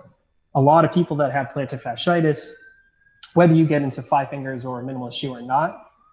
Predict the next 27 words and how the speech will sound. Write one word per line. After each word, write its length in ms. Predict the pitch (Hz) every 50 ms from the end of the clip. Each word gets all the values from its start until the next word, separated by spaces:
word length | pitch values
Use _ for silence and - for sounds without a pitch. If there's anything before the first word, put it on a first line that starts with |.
| _ -
we 60 | 170
encourage 340 | 170 156 - 185 180 170 180
you 60 | 180
to 80 | 160 147
go 160 | 151 143 143
barefoot 500 | 131 139 131 131 131 - - 135 123 123 - - -
as 160 | 143 131 139
much 180 | 135 139 135 -
as 80 | 131
you 80 | 131 123
can, 380 | - - - 135 123 120 - - _ _ _ _ _ _ _ _ -
uh, 180 | 143 131 127 123
to 180 | - - 147
roll 360 | 131 127 131 131 131 131 131
the 60 | 131 120
ball 400 | 123 143 143 147 147 147 143 139
under 140 | 135 127
your 120 | 135 131 123
foot 340 | - - - 139 139 143 143 - - - - - - - _ -
and 260 | 139 131 131 131 123 - - -
to 280 | 143 131 127 127 123
stimulate 420 | 123 - - 180 180 160 139 135 127
that 200 | 135 117 - -
fascia. 300 | - 123 120 - - - - - - - - - - -
Because 240 | - 131 127 120 - -
over 120 | 143 131 127
time, 480 | - - - 156 160 170 180 180 180